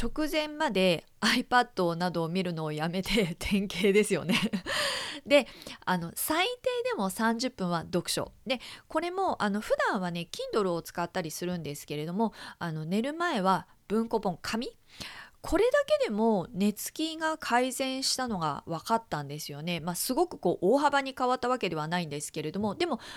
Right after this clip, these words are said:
あの、寝つきは明らかに良くなりました。で、えーと、八月から始めたのが、とあるアミノ酸のサプリで、あの、前回ね、栄養バランスの重要性についてお話ししましたけれども、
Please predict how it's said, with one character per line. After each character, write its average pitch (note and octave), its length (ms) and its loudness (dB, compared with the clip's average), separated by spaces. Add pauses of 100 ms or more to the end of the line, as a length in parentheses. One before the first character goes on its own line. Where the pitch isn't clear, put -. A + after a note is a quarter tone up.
あ G#3 100 2
の、 F#3 120 0
寝 A3 200 0
つ - 160 -10
き D#4+ 140 -4
は E4+ 260 0 (160)
明 D4+ 80 2
ら C#4 120 6
か F#3 120 -2
に E3 280 -4
良 G3+ 120 4
く F#3+ 120 -2
な D#3+ 100 -2
り D#3 80 -4
ま D#3 160 -6
し - 80 -6
た。 - 140 -4 (1000)
で、 C#4+ 320 0 (240)
え G#3+ 260 4
ー G3+ 40 0
と、 G#3 260 -2
八 A#3 360 -4
月 C5+ 280 -6
か G3 160 -2
ら G3 100 4
始 G3 300 -4
め G3+ 140 -2
た G3+ 160 -4
の D#3 160 -6
が、 B3 260 0 (360)
と F4 140 4
あ C4+ 60 6
る F#3+ 200 -2 (120)
ア E3+ 120 -4
ミ G3+ 140 -2
ノ C#4 100 -6
酸 C4 280 -4
の A#3 220 -6
サ A#3 200 -4
プ F3 140 -4
リ - 220 -8 (140)
で、 B3 180 6 (260)
あ G3+ 160 2
の、 G3 340 0
前 C5 120 0
回 F#3+ 220 0
ね、 G3 200 0
栄 B3 180 2
養 C#4+ 160 2
バ C#4+ 140 0
ラ C4+ 120 2
ン G#3+ 60 0
ス E3+ 100 -4
の E3 140 -4
重 F3 200 0
要 F3 160 0
性 F3 220 -4
に F3 120 -2
つ F#3 140 -2
い F3 60 0
て D3+ 220 -2
お - 80 -10
話 D#3+ 500 -6
し - 20 -
し - 160 -2
ま F3 160 -2
し - 80 -4
た E3+ 120 -8
け D3 120 -12
れ C#3+ 100 -8
ど D#3+ 80 -10
も、 A3 240 0